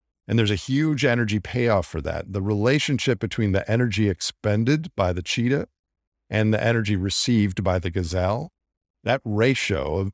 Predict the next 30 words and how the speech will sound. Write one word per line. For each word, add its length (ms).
is, 560
is 180
called 360
energy 380
surplus. 720
And 160
the 120
energy 360
surplus 600
has 120
been 140
a 80
driver 540
of 120
evolution 640
and 200
nature. 520
And 180
right 220
now, 420
the 320
energy 400
surplus 580
accessed 500
by 140
humans 680
is 320
eighty-five 640
percent 640
fossil. 560